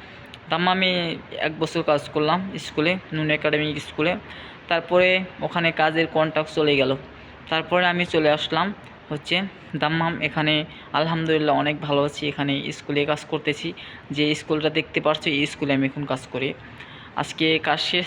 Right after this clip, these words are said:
তার কারণে একটু ভিডিও বানালাম। আর যারা নতুন আসতেছে, দালালের চক্কর পড়ে কখনো আপনারা দালাল ধরে সৌদি আরব আসবেন না।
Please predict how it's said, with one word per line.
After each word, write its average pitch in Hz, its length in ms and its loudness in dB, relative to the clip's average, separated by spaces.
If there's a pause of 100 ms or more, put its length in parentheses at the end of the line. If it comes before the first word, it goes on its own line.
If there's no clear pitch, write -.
তার 147 120 2
কারণে 147 220 0
একটু 143 360 -2
ভিডিও 147 180 2
বানালাম। 147 360 2 (380)
আর - 120 2
যারা 170 260 2
নতুন 185 320 0
আসতেছে, 170 540 2
দালালের 156 420 4
চক্কর 170 420 0
পড়ে 165 260 4 (360)
কখনো 170 380 2
আপনারা 156 360 2
দালাল 156 320 2
ধরে 175 260 4 (160)
সৌদি 160 260 0
আরব 151 140 6
আসবেন 131 280 2
না। 120 160 -4